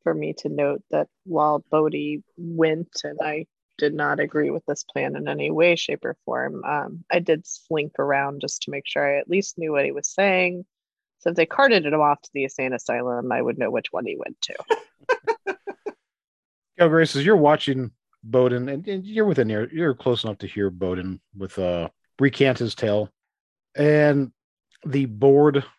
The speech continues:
Speaker 2: corporal is taking notes occasionally, and he finally sort of looks up. He's like, he goes, "Well, uh, I think you made the better choice about, uh, talking to us instead of taking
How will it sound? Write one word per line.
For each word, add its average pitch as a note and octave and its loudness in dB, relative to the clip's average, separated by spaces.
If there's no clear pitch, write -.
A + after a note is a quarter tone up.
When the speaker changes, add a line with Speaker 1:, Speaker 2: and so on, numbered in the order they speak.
Speaker 2:
corporal C3 2
is C3 0
taking C3+ 2
notes A2+ -2
occasionally, A2+ -4
and B2 -4
he D#3+ -2
finally C3+ 2
sort A2+ -8
of G#2 -2
looks G#2 -8
up. G#2+ -4
He's G#2+ -6
like, F#2+ -2
he F3 4
goes, F3+ 6
"Well, D#3+ 6
uh, A#2+ -2
I - -6
think B2+ -2
you B2+ 0
made B2 2
the A2 -4
better G2+ 0
choice B2 0
about, G#2 0
uh, G2+ -2
talking D#3 0
to G2 -6
us A2 -8
instead G2+ -4
of F#2+ -2
taking A2+ 2